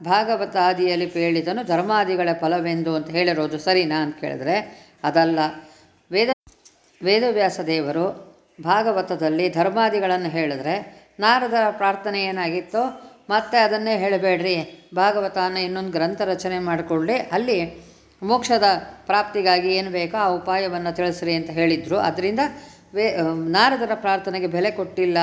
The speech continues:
ಅನ್ನೋದು ಆಗತ್ತೆ. ಆದ್ದರಿಂದ ಬ್ರಹ್ಮ ವರ್ಚಸ್ಸನ್ನು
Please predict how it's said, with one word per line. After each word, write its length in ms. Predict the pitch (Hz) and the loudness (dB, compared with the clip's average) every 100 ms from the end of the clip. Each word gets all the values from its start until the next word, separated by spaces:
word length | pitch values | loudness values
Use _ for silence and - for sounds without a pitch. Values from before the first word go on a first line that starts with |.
| 165 | 2
ಅನ್ನೋದು 280 | 160 160 | 0 -4
ಆಗತ್ತೆ. 600 | - 160 147 - 143 143 - _ _ _ - | 0 0 0 -6 -10 -12 -18 _ _ _ 0
ಆದ್ದರಿಂದ 460 | 165 208 202 175 147 170 | 4 4 2 -2 2 2
ಬ್ರಹ್ಮ 340 | 165 165 214 262 | 2 0 0 0
ವರ್ಚಸ್ಸನ್ನು 920 | 233 202 - 196 - 180 175 170 - | 0 0 -2 -6 -4 -2 -2 -4 -12